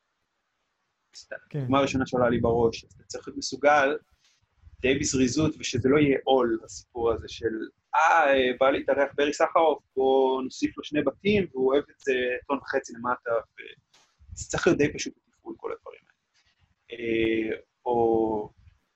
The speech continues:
Speaker 1: לא יודע, אפשר לחשוב על זה עוד המון, המון, בהמון
Speaker 2: אז מה
Speaker 1: כיוונים.
Speaker 2: שאתה, אז מה שאתה מציע בעצם זה ש-, ב-, אם אני בא לי לבנות פרויקט מחשב, אז להשתדל שהוא יהיה כמה שיותר גמיש?
Speaker 1: כן,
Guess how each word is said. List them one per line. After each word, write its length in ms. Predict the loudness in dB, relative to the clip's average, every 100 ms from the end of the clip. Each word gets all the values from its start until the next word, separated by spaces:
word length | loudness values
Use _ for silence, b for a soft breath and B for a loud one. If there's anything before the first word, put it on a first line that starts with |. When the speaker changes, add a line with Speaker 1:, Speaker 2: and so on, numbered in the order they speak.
| _
Speaker 1:
לא 60 | 2
יודע, 140 | 2
אפשר 200 | 2 2
לחשוב 260 | 0 0 -2
על 60 |
זה 80 | -2
עוד 120 | -2
המון, 360 | -4 -8 -10 -12 -14
המון, 200 | -18 -18 -18 -10
בהמון 160 | -8 -4
Speaker 2:
אז 80 |
מה 160 | -2 -4
Speaker 1:
כיוונים. 300 | -2 -4 -4
Speaker 2:
שאתה, 100 | -6
אז 100 | -6
מה 140 | -4 -4
שאתה 160 | -4
מציע 420 | -6 -6 -4 -4
בעצם 520 | -2 -4 -4 -4 -6 -4
זה 540 | -4 -4 -4 -6 -10 -14 _ _ _ _ _ _ -20 -20 -20
ש-, 160 | -10 -6 -6 -8 -18 -18 -14 -6
ב-, 40 |
אם 340 | -4 -4 -2 -2
אני 180 | -2 -2
בא 200 | -2 -2
לי 100 | -4 -8 -12
לבנות 320 | -10 -8 -8
פרויקט 300 | -8 -8 -8
מחשב, 480 | -10 -12 -8 -4 -4
אז 480 | -4 -8 -8 -12 -20 _
להשתדל 680 | -12 -12 -12 -12 -4 -2 -2
שהוא 240 | -4 -6 -2
יהיה 140 | -2
כמה 380 | -2 -6 -6 -8
שיותר 460 | -8 -12 -8 -8
גמיש? 680 | -6 -6 -2 -2 -4 -8 -20 _ _ _ _ _ _ _ _ _
Speaker 1:
כן, 400 | -6 0 2 2